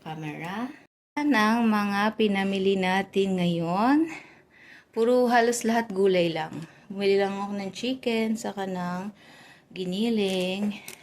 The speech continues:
Yan. Tapos, ang aking bill ay... Ayan, six hundred twenty-three kroner. <laughs> So, kayo na lang ang mag-convert kung magkano ang lahat ng yan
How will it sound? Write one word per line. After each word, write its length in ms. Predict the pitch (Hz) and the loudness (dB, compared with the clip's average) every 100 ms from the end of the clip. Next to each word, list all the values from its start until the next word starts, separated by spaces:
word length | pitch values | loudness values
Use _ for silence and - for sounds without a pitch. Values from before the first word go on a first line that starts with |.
| - | -12
Yan. 400 | 175 160 175 185 | -8 -6 -6 0
Tapos, 400 | 185 185 202 196 | 2 2 2 2
ang 160 | 196 180 214 | 4 4 4
aking 240 | 247 233 | 4 4
bill 320 | 208 254 277 | 4 4 4
ay... 800 | 226 233 294 277 254 262 294 320 _ - - - - - _ - | 6 4 6 6 6 4 2 -2 _ -20 -20 -18 -18 -20 _ -4
Ayan, 560 | 196 185 190 214 202 | 0 2 2 2 0
six 400 | 202 226 226 - 190 | 0 2 2 -2 0
hundred 480 | 196 214 208 214 208 | 2 4 2 0 2
twenty-three 880 | 196 208 208 214 - 190 202 208 202 | 2 4 2 -2 0 0 2 0 -2
kroner. 800 | - 175 175 180 185 175 165 175 | -2 2 4 4 4 2 2 4
<laughs> 320 | 240 - - - _ _ - - - - - | 4 2 -2 -12 _ _ -14 -12 -10 -12 -8
So, 160 | 196 | -4
kayo 160 | 190 202 | 0 2
na 100 | 208 | 2
lang 160 | 208 | 2
ang 160 | 190 202 | 2 0
mag-convert 800 | 196 185 196 190 170 190 311 - | 0 0 0 0 4 4 4 0
kung 180 | 226 214 | -2 -2
magkano 460 | 202 202 202 214 | 0 2 2 2
ang 240 | 202 208 196 | -2 -4 -4
lahat 240 | 185 196 | -6 -8
ng 220 | 190 185 | -6 -2
yan 260 | 175 170 226 | 0 0 0